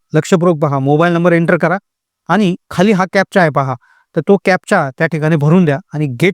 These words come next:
मोबाईल ओटीपी इथे क्लिक करा. हे ओ-, ओटीपी क्लिक केल्यानंतर काय होईल की तुमचा जो मोबाईल नंबर तिथे कनेक्ट आहे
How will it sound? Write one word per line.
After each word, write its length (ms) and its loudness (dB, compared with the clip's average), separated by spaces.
मोबाईल 360 0
ओटीपी 440 0
इथे 180 0
क्लिक 240 -4
करा. 180 -4
हे 120 -2
ओ-, 100 4
ओटीपी 380 0
क्लिक 280 -2
केल्यानंतर 400 2
काय 180 2
होईल 200 2
की 80 -4
तुमचा 300 0
जो 100 2
मोबाईल 340 4
नंबर 260 2
तिथे 160 0
कनेक्ट 340 -2
आहे 160 -6